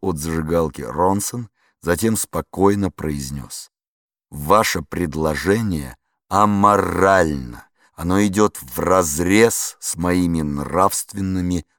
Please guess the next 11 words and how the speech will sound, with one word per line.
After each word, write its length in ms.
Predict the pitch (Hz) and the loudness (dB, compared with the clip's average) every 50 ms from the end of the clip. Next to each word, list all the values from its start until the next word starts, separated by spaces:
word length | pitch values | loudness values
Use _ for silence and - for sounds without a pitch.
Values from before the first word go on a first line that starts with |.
| _ _ - | _ _ -6
принципами. 1000 | - 92 92 95 101 101 87 78 - - - - - - - - 52 50 _ _ _ _ _ _ _ _ _ _ - | -4 -2 0 2 2 2 0 0 -4 -8 -12 -14 -18 -20 -20 -20 -20 -20 _ _ _ _ _ _ _ _ _ _ 2
Этого 480 | 85 101 117 117 - - - 113 113 | 4 4 4 4 2 -4 -4 -4 -4
мне 180 | 107 101 82 73 | -4 -4 -6 -6
только 400 | - - 76 80 85 85 - 85 | -8 -6 -4 -4 -2 -2 -2 -4
не 120 | 82 80 | -4 -4
хватало. 520 | 76 - 78 76 73 - 71 69 65 64 - - | -6 -8 -8 -8 -10 -10 -10 -14 -14 -14 -12 -6
Понравится 1000 | - 90 92 95 92 87 92 104 110 117 127 123 139 147 - - - - 123 113 | -2 -2 0 2 2 4 4 4 6 6 4 2 0 -2 -6 -6 -6 -4 -4 -6
гомосексуалисту. 1600 | 95 76 73 76 98 107 110 107 104 104 101 - - - 95 - - - - 95 92 92 92 90 92 90 82 67 - - - - | -6 -8 -6 0 4 6 6 6 6 4 2 2 0 -2 -4 -4 -4 -6 -4 0 2 2 2 2 2 0 -2 -4 -6 -8 -10 -6
Короче, 500 | - - 113 123 131 117 - - 76 69 _ _ _ _ _ _ _ _ _ _ _ | 0 4 6 6 6 6 4 0 -10 -12 _ _ _ _ _ _ _ _ _ _ _
я 180 | - 82 104 107 | 0 2 2 2
отказываюсь. 800 | 104 - - - 107 98 80 73 71 64 64 62 - - - _ | 2 0 0 0 0 0 0 -2 -8 -12 -16 -20 -20 -20 -20 _